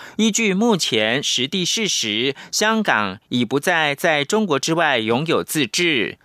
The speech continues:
他强调，美国跟香港人民站在一起。美国国务卿目前依据《一九九二年美国香港政策法》，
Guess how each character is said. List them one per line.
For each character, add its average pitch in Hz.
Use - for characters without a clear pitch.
他 151
强 120
调， 131
美 156
国 156
跟 208
香 220
港 123
人 107
民 123
站 151
在 123
一 170
起。 101
美 175
国 220
国 220
务 208
卿 202
目 208
前 98
依 170
据 160
《一 165
九 156
九 156
二 147
年 110
美 120
国 117
香 196
港 104
政 160
策 143
法》， 101